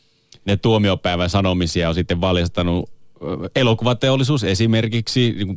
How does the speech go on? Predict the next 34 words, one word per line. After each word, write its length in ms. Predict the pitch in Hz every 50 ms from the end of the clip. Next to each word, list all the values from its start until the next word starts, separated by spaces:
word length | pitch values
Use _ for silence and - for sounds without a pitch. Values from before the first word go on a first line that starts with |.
| - -
kyllä 160 | - 98 90
mulle 240 | 92 101 117 127 117
tuli 220 | - 113 104 101
heti 280 | 101 101 - 101 98 87 82 -
tää, 140 | - 101 95
mistä 200 | 92 95 90 -
Juhani 300 | 101 104 98 95 87 90 85
kertoi, 320 | - 90 85 82 82 76
tää 260 | - 87 90 - 107
Atlas-robotti, 840 | 107 - - 92 85 87 - 87 87 80 87 85 - - - 90 76 - - - - -
mistä 220 | 85 80 - 95
Yout-, 260 | 92 90 92 87 - - - - - 127
YouTubesta 440 | 117 104 98 92 85 90 87 - 101
löytyy 300 | 98 95 90 76 95 92
videoita 440 | 95 101 98 98 92 90 87 - 90
sen 200 | - 95 92 90
kehityksestä. 800 | - 95 98 101 92 82 92 85 - - 90 85 - - 82 82 - - - - - - - _ _ _ _ _ _ _ 80
Ja 240 | 82 80 80 78 76
heittelee 360 | 87 98 92 - 92 90 90
takaperin 480 | - 95 92 101 90 - 90 85 82 73
voltteja 380 | 82 82 82 - - 82 82
tällä 260 | 78 80 80 80 78
hetkellä 400 | 80 80 - - - 80 78 76
ja 120 | 76 78 78
just 200 | 78 78 - -
oli 120 | 87 85
tää 180 | 73 - 71 76
kaatamisvideo. 840 | - 92 82 80 - 76 78 71 - - 71 67 71 69 67 65 - 73
Niin 100 | 85 90
siinä 200 | 87 101 92 92
kun 100 | 90 85
se 100 | - 95
nousi 240 | 90 90 85 85 85
pystyyn 680 | - 127 127 120 - - - - 82 76 73 71